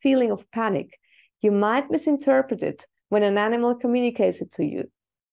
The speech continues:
and mistake it for fear. If you don't know what panic feels like,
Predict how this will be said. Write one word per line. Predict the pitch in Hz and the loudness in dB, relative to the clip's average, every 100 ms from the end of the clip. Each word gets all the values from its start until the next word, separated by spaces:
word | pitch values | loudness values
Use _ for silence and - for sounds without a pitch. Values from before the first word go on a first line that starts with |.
| _ _ 202 | _ _ -6
and | 196 | -4
mistake | 190 - 202 202 202 | -4 -2 0 0 -2
it | 208 | -8
for | 208 | -8
fear. | 202 - 190 - 190 _ _ _ _ _ _ _ _ - _ - | -6 -2 0 -2 -6 _ _ _ _ _ _ _ _ -20 _ -8
If | - | -2
you | 240 | 0
don't | 262 302 359 - | 2 4 2 2
know | 349 349 | 2 4
what | 208 170 202 202 | 2 2 -2 -2
panic | 240 247 269 277 | -4 0 0 -2
feels | - 285 311 302 | 0 2 2 0
like, | - - - | -4 -6 -10